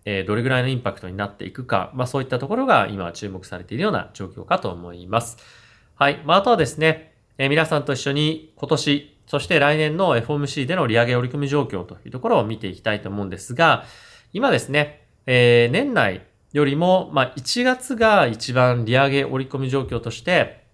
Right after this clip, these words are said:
えー、高いピークを迎えています。だいたい四十パーセントぐらいになってますね。えー、これまでは、えー、十二月のタイミングで、えー、利上げをする方が、えー、可能性高いんじゃないかみたいな感じになっているんですが、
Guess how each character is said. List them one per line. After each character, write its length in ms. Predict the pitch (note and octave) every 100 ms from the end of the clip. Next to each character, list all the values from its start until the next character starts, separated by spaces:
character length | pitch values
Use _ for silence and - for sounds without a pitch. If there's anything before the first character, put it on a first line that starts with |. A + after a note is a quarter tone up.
| _
え 140 | A#2 G#2+
ー、 40 |
高 240 | - D3+ F3+
い 180 | G2+ - _ _
ピ 120 | A3
ー 60 | -
ク 60 |
を 100 | F2+
迎 200 | F#2 F#2
え 40 | F#2
て 120 | F#2+
い 40 |
ま 120 | F#2+
す。 100 | -
だ 100 | C#3+ D3
い 60 |
た 60 | C#3+
い 40 | B2
四 200 | F3 G3
十 120 | G3
パ 140 | F#3+
ー 40 | F3+
セ 120 | F3+
ン 20 |
ト 80 | E3
ぐ 80 | G#2
ら 60 |
い 20 |
に 60 | F2+
な 80 | F2+
っ 60 |
て 120 | - -
ま 140 | -
す 80 | -
ね。 200 | E3+ E3+ - - _
え 100 | D#3+
ー、 80 | E3
こ 80 | A3
れ 80 | A#3
ま 100 | A3+
で 80 |
は、 460 | G3 G#3+ F3+ G2+ - _ _ _ _ _ _ _ -
え 100 | A2+
ー、 40 |
十 120 | A2+ E3
二 100 | F3
月 180 | E3+
の 100 | E3
タ 120 | D#3+ D#3
イ 40 |
ミ 100 | D#3
ン 60 | D3+
グ 80 |
で、 320 | E3 F3 E3+ _ _ _
え 120 | G#2+ G#2
ー、 20 |
利 80 | G#2+
上 60 |
げ 60 | G#2
を 60 | G2+
す 120 | B2+
る 100 | C#3+
方 160 | D#3
が、 220 | A2 F2+ - _ _ _
え 120 | G2+
ー、 20 | F#2
可 140 | A2+
能 80 | A2
性 120 | G#2
高 220 | - G3
い 60 | D3
ん 20 |
じ 60 | G#2
ゃ 40 |
な 60 | F2+
い 60 |
か 140 | F#2 F#2
み 80 | G2+
た 80 |
い 20 | F#2+
な 60 |
感 160 | A#2 A2+
じ 60 |
に 60 | A#2+
な 100 | C#3+
っ 80 | C#3+
て 60 |
い 120 | A#2 B2+
る 100 | D3
ん 60 |
で 80 | C3
す 180 | - D3
が、 320 | G3 D#3+